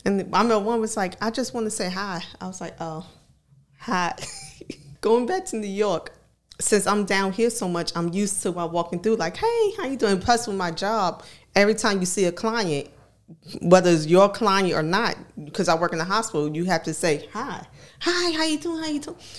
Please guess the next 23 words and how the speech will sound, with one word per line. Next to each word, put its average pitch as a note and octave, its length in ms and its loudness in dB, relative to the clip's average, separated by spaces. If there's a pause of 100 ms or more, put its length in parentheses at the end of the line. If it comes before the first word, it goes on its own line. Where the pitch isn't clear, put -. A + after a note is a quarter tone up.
(100)
So G3+ 160 2
I - 40 4
went A#3 180 0
back G#3 140 0
to G#3+ 100 -4
New F#3+ 80 0
York, A#3 280 0
and E3+ 100 -4
there F#3+ 40 -2
was F#3+ 140 -4
an - 120 -2
older A#3+ 240 0
person F3 380 -4
in D#3+ 100 -4
the D#3 80 -4
store. C#4 440 -2
So B3+ 120 -6
I C#4 60 -6
said, B3 240 -4
"How B3 180 -4
you C4+ 140 0
doing, C4+ 320 -2
ma'am?" G3+ 320 0